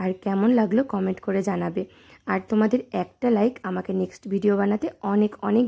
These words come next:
বেশি মোটিভেট করে। তো চলো টাটা, আর ধন্যবাদ সবাইকে, ভালো থেকো সবাই।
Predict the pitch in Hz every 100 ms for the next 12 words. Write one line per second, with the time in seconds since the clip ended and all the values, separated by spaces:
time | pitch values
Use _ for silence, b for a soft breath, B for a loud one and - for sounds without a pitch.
0 | 214 196 202 185 180 185 180 - 175 180
1 | B B B B 226 220 208 220 339 -
2 | _ - 240 233 226 262 _ _ - 190
3 | 185 196 196 196 190 - 190 190 185 359
4 | - 247 196 202 196 - 185 180 180